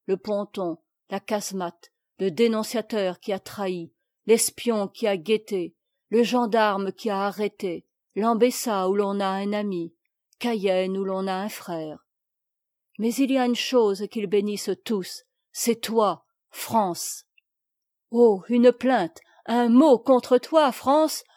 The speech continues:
Non, non, on n'a jamais plus de patrie dans le cœur que lorsqu'on est saisi par l'exil. Ils feront leur devoir entier avec un front tranquille et une persévérance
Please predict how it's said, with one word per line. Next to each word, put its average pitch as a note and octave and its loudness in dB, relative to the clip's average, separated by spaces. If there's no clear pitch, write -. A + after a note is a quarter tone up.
Non, A#3 8
non, A#3 6
on B3+ 4
n'a C4 4
jamais C#4 4
plus C4+ -4
de A#3 0
patrie C4 -2
dans A3+ -2
le A3 0
cœur B3 -2
que C4 4
lorsqu'on B3+ 0
est A#3+ 2
saisi G3+ -2
par E3 -4
l'exil. E3+ -8
Ils A#3+ 2
feront A3 0
leur G3+ -2
devoir G3+ 0
entier A#3 2
avec A3 -2
un A#3 2
front A#3+ -6
tranquille A3 -4
et A#3+ 2
une A#3+ 4
persévérance G#3 0